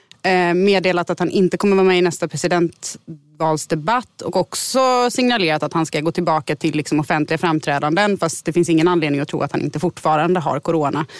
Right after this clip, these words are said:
Så det är väldigt stökigt <laughs> där. Och mitt i det här så, eh, tog han till Twitter, som han ju så gärna gör, och meddelade att det blir inga stimulanspaket,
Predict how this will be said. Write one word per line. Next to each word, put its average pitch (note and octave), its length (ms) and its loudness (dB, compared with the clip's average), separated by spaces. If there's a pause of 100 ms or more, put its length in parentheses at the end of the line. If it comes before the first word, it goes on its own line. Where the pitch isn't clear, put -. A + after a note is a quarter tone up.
(140)
Så - 120 -6
det G3+ 100 2
är A#3 80 4
väldigt F3 260 0
stökigt - 600 -2 (220)
<laughs> - 200 -14
där. E3 280 2
Och A3 140 2
mitt D4 240 2
i B3+ 80 4
det A3+ 80 2
här G#3 240 2
så, G3 220 0
eh, F3+ 560 -2 (160)
tog G#3 160 0
han G3 100 4
till F#3 100 -8
Twitter, A#3 340 -2
som G3 160 0
han G3 140 2
ju F#3 120 2
så - 180 -4
gärna E3+ 280 2
gör, D#3 360 0 (480)
och G3 60 4
meddelade F3+ 520 4
att E3+ 120 -6
det A#3 80 2
blir G3+ 240 4
inga A3+ 500 4
stimulanspaket, A3 2000 0